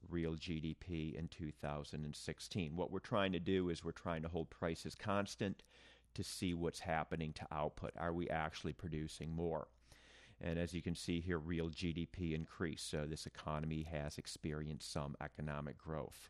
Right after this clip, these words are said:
We look at real G D P to determine economic growth. And then finally, in two thousand and seventeen, we take the output in two thousand and seventeen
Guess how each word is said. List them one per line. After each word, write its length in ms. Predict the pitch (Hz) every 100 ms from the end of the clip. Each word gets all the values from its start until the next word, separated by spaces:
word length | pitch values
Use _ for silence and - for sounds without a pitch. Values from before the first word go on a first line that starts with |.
| -
We 100 | 85
look 220 | 78 76
at 160 | 78 -
real 220 | 85 80
G 280 | 76 82 78
D 120 | 78 -
P 400 | 98 87 78 - - - - 87
to 80 |
determine 560 | 82 78 - 80 76 71
economic 600 | 73 - 76 69 67 -
growth. 440 | 80 67 - - - - - - - -
And 100 | 110
then 120 | 107
finally, 480 | 98 - 98 98 101
in 80 | 92
two 200 | - 98
thousand 480 | - 92 85 - 85
and 120 | 82
seventeen, 800 | - 90 82 85 - 131 147 151 - - - - - -
we 80 |
take 320 | 82 - 82 -
the 160 | 85
output 340 | 92 - 123 -
in 60 |
two 200 | - 107
thousand 460 | 95 92 87 85 90
and 120 | 85
seventeen 800 | - 85 85 85 95 85 85